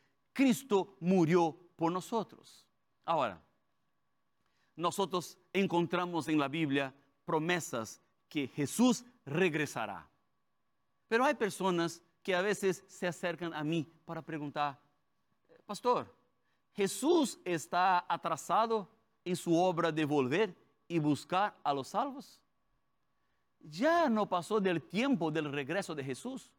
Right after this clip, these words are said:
¿Cuánto tiempo más vamos a esperar?" Hay un versículo en la Biblia que está muy claro para mí y que quedará claro para ti también. Segunda de Pedro, capítulo tres, versículo nueve.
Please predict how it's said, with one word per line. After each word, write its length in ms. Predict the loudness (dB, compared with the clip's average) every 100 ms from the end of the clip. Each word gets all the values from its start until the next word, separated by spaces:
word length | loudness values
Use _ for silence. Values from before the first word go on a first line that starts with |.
| _ _ _ _ _
¿Cuánto 480 | 0 2 2 -2
tiempo 440 | -6 -2 -2 0 -4
más 300 | -2 -4 -2
vamos 220 | -6 -6
a 60 | -8
esperar?" 420 | -10 -8 -8 -8 _ _ _ _ _ _ _ _ _ _ _ _ _ _ _ _
Hay 200 | -2 0
un 80 | 0
versículo 440 | -2 -2 -2 0
en 80 | 2
la 60 | 2
Biblia 420 | 0 -2 -4 -10 _ _ _ _ _ _ _ _
que 220 | -12 -4 -2
está 240 | 0 2
muy 200 | 4 4
claro 400 | 2 0 2 0
para 240 | -4 -4
mí 300 | 0 0 -2 -6 _ _ _ _
y 80 | -12
que 160 | -10 -4
quedará 320 | -2 -2 -2
claro 240 | -2 -4
para 220 | -2 -4 -6
ti 140 | -8
también. 320 | -8 -10 -12 _ _ _
Segunda 440 | -6 -2 2 2 2
de 80 |
Pedro, 540 | 2 2 4 0 -2 _
capítulo 460 | -6 -4 -2 0 0
tres, 260 | 2 0
versículo 480 | 0 -2 -4 0 2
nueve. 380 | 2 0 -2 -12